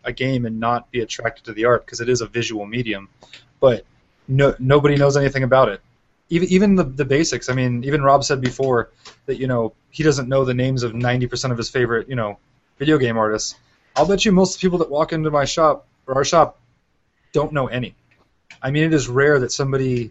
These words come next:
knows anybody outside of, like, a big developer name like, you know, Kojima. That it's, it's a, it's very rare, even the, the hardcore gamers, 'cause it's not that they don't care. It's just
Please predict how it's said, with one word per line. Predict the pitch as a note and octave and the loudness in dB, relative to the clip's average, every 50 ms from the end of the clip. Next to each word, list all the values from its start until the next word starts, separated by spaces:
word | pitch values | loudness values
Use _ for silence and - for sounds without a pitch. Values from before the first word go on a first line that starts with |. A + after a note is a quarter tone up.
| - | -12
knows | C3+ C3+ C3 C3+ B2 | -10 -6 -4 -2 -2
anybody | C3 C3 C3+ A#2+ B2+ B2 B2+ | -2 -2 -2 -2 0 2 2
outside | B2 B2 B2 - - B2+ A#2+ | 2 2 0 -2 -2 -2 -2
of, | A#2+ A2+ | -2 -2
like, | B2 A#2+ A#2+ | -2 -4 -4
a | A#2 | -4
big | - - B2+ B2 | -4 -4 -4 -2
developer | A#2+ A#2 A2+ A#2 A#2+ A#2+ - - A2 | -2 0 0 0 0 0 -2 -4 -8
name | G#2 G#2 G2+ G#2 | -8 -8 -8 -8
like, | G#2 G2+ G2+ - _ _ _ _ _ _ _ _ - | -10 -10 -12 -12 _ _ _ _ _ _ _ _ -6
you | C#3+ | -4
know, | B2 A2+ G#2+ | -4 -4 -4
Kojima. | - - - - - B2+ B2 A2 - _ _ _ _ _ _ _ _ _ _ | -4 -2 -2 -2 0 -2 -4 -4 -6 _ _ _ _ _ _ _ _ _ _
That | - C3+ B2+ A#2 | 2 2 2 2
it's, | B2 - - - | 0 -2 -4 -4
it's | C3+ C3 - D3 | -4 -2 -2 -2
a, | B2 C3+ - - B2+ | -4 -4 -6 -6 -6
it's | C3 A#2+ - - - - _ _ - | -6 -6 -6 -8 -14 -14 _ _ -8
very | A#2 A#2+ C3 C#3 D3 C#3+ | -2 2 4 4 4 4
rare, | C3 C3+ D#3 C#3+ A#2+ | 4 4 4 4 2
even | A#2+ C3+ D3 E3+ E3+ | 2 0 -2 -2 0
the, | F3 D#3+ D#3 D#3 | 0 0 0 0
the | D3 C3+ | -2 -4
hardcore | - - D3 C#3+ C#3+ - - D3 C3+ A#2+ | -2 2 2 2 2 0 -2 -2 -2 0
gamers, | C3 D#3 D#3 B2+ G#2+ - - | 0 -2 -2 -4 -8 -10 -8
'cause | - C3 B2 A2 - - _ _ _ _ _ _ _ _ _ _ - | -4 -4 -4 -4 -4 -8 _ _ _ _ _ _ _ _ _ _ -6
it's | - - | -2 0
not | F3 F3 | 0 2
that | F3 | 2
they | D#3 D3+ | 2 2
don't | D3+ D3 C3+ - | 2 2 0 -2
care. | - - C3 B2+ D3 E3 D#3+ | -6 -6 -2 0 0 0 0
It's | D3+ - | -2 -4
just | - C#3+ B2+ - - - - | -2 -2 -2 -2 -4 -8 -16